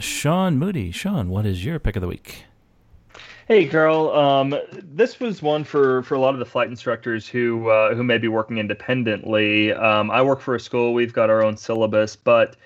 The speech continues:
Speaker 2: um, a few years ago, uh, a lot of the, um, education, aviation education companies, uh, kinda came together and made their syllabi,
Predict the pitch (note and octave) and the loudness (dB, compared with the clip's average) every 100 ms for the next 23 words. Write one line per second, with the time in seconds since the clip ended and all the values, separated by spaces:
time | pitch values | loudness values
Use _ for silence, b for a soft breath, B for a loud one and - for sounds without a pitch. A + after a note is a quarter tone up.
0 | b b - A#2 A2 G#2+ A2 A2+ - A#2 | b b -4 0 0 0 -2 -6 -4 -4
1 | A#2 - G#3 D3 D#3 D3 B2 A2 G#2+ G#2+ | -4 -4 -4 -2 0 -2 2 6 6 4
2 | G#2+ A2 G#2+ G#2+ A2 F#2+ A2 A#2+ D3 A#2+ | 0 -2 0 2 0 0 -2 0 -2 -4
3 | A2+ A2 G#2+ G#2+ A2+ G#2 G#2 G2+ G#2 G#2 | -6 -4 -4 -6 -6 -6 -6 -6 -6 -8
4 | - - F2 - - C3+ B2 A2 B2+ B2 | -10 -8 -8 -8 0 2 2 2 0 0
5 | B2 A2 B2 A#2+ A#2+ A#2 A#2 A2 A2 A#2 | -2 -2 -2 0 0 0 -4 -6 -6 -6
6 | A2+ A2+ A2 A2+ G#2+ G#2+ G#2 G#2+ G#2+ G#2 | -6 -4 -4 -2 -6 -6 -2 0 0 -2
7 | A#2+ A2 A#2+ A2 A2+ A2 A2 G#2+ G#2+ A2 | -6 -4 -4 -4 0 0 0 -2 -2 -2
8 | A2 A2 A2 A2+ G#2 G2 - B2+ B2+ A2 | -2 -4 -2 -2 -2 -4 -6 -2 0 0
9 | G#2 G#2 G2+ G2+ | 0 0 -2 -4